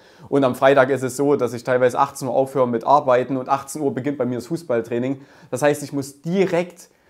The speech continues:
zum Fußballtraining, komm ein paar Minuten später und muss dann halt, äh, direkt los. Ja, also Mittwoch und Freitag sind bei mir die Tage, wo ich direkt danach zum Fußballtraining mache und nach dem Fußballtraining mache ich dann nicht wirklich noch einen Livestream.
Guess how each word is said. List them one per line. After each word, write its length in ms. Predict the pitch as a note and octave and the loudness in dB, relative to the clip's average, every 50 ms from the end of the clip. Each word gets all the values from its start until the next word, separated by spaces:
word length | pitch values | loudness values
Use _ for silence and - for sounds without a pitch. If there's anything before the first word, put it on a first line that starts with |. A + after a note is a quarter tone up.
| _ _ _ | _ _ _
zum 140 | - D3 | -6 -6
Fußballtraining, 600 | C3 E3 G3 F3+ F#3+ E3+ D3+ D3 - D#3+ D3 C#3+ C#3+ | -4 -4 -4 -2 2 2 2 2 2 -2 -2 -2 -2
komm 140 | D3 D3+ C#3 | -2 -4 -6
ein 20 | |
paar 160 | C#3+ D3 E3 | -2 -2 -2
Minuten 320 | E3 D#3 D3 C#3 C3+ C#3 C3+ | -2 -2 -4 -4 -4 -6 -8
später 320 | - - C#3 D3 D3 B2+ | -4 0 0 2 2 0
und 80 | A#2 A#2+ | -2 -4
muss 120 | B2 B2 | -8 -8
dann 180 | - A#2+ A#2 A2+ | -10 -10 -8 -6
halt, 320 | A2+ A2 A2 G#2+ - - | -4 -4 -4 -6 -8 -10
äh, 260 | A2+ A2 G#2+ G#2 G2+ - | -10 -8 -8 -8 -8 -10
direkt 340 | G#2 A2 A2+ A#2 A2 - | -14 -14 -10 -12 -12 -10
los. 260 | - G#2+ G#2+ A2 - - - - - - - | -8 -8 -8 -8 -8 -14 -20 -20 -20 -16 -2
Ja, 140 | - B2+ B2 | 4 6 6
also 260 | C3+ C#3 C#3 C#3 D#3 | 8 6 4 4 2
Mittwoch 500 | D3+ D3+ F#3 F#3 - G3 F#3+ F#3 F3+ F#3 | 2 2 2 2 6 6 8 8 6 4
und 220 | - - C#3 C#3 C3+ | -2 -2 -2 -2 -2
Freitag 460 | - - C3 C#3 D#3 D#3 D3 C#3+ - | 0 2 2 4 4 4 2 2 2
sind 140 | D3+ C#3+ C3+ | -2 -2 0
bei 100 | C#3 C3+ | 0 0
mir 160 | C3+ B2+ B2 | 0 -2 -4
die 180 | B2 C#3+ D3+ | -4 -6 -6
Tage, 520 | C#3+ - C#3 C3 C3 C3 C3 C3 B2+ B2 A2+ A2+ | -4 0 4 4 4 4 4 4 2 2 2 -2
wo 220 | A#2 B2 B2+ - | -6 -6 -6 -4
ich 280 | - B2 A#2+ A#2 - - | -4 -4 -4 -6 -8 -10
direkt 300 | C3 B2+ C3+ C3+ C3+ C3 | -8 -6 -6 -4 -4 -4
danach 240 | A#2+ A#2 A#2 A#2 | -4 -2 -4 -6
zum 140 | - - A#2 | -6 -12 -10
Fußballtraining 560 | - F3+ F#3 F3+ D#3 B2+ - C3+ B2 B2 A#2+ | -8 -8 -4 -2 -2 -2 -2 -4 -6 -4 0
mache 260 | A#2+ B2 B2 B2 - C3 | 0 0 0 0 -4 -8
und 160 | A#2+ A#2 - | -8 -6 -4
nach 140 | B2 A#2 C3 | -2 -2 -2
dem 80 | C3 | -4
Fußballtraining 520 | - C3+ B2 - A#2+ A2+ - B2+ A#2+ A#2+ A#2 | -6 -8 -4 -4 -4 -4 -2 -6 -6 -4 -4
mache 140 | A#2 A#2 | -4 -4
ich 100 | A#2+ - | -6 -6
dann 280 | - B2+ C3 B2+ A#2+ B2 | -6 -8 -6 -6 -4 -6
nicht 160 | C#3 - C#3+ | -6 -4 0
wirklich 260 | C#3 C3+ C3+ C3+ B2+ | -2 -2 -2 -2 -8
noch 120 | C3 B2 A#2 | -8 -8 -6
einen 80 | A#2 | -2
Livestream. 580 | A2 A#2+ D#3+ E3+ - - - D3 C#3 C#3+ C#3 C#3+ | 0 0 0 -2 -4 -8 -4 -4 -4 -4 -6 -10